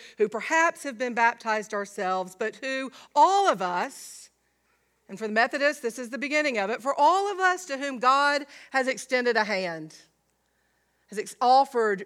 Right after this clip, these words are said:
grace to live our lives in Him. And so I went to the Isaiah text, and, and it's just, it's just beautiful. I hope, I hope that there's a message for you here this morning. If you will, please stand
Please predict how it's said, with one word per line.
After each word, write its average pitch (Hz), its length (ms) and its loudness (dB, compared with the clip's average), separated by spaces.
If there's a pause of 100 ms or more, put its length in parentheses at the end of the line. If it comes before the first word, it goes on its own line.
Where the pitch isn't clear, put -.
grace 214 600 0
to 190 360 -4 (220)
live 240 480 2
our 202 220 0
lives 202 680 0
in 196 440 -6
Him. 208 480 -4
And 196 120 -6
so 240 380 0 (380)
I 220 260 4
went 269 280 0
to 247 100 -4
the 226 260 0
Isaiah 226 500 4
text, 196 500 -2
and, 226 200 -2
and 240 100 -6
it's 233 220 -8
just, - 800 -4 (840)
it's 220 180 -8
just 233 180 -6
beautiful. 185 300 -4
I 185 60 0
hope, 220 260 -2
I 202 80 -4
hope 214 300 -4 (100)
that 196 140 -8 (640)
there's 196 160 -8
a 202 40 -12
message 180 340 -10
for 180 140 -16
you 165 200 -12
here 160 160 -14
this 165 200 -20
morning. 156 280 -16
If 170 100 -14
you 196 100 -10
will, 208 300 0 (340)
please 226 300 -2
stand 202 480 -2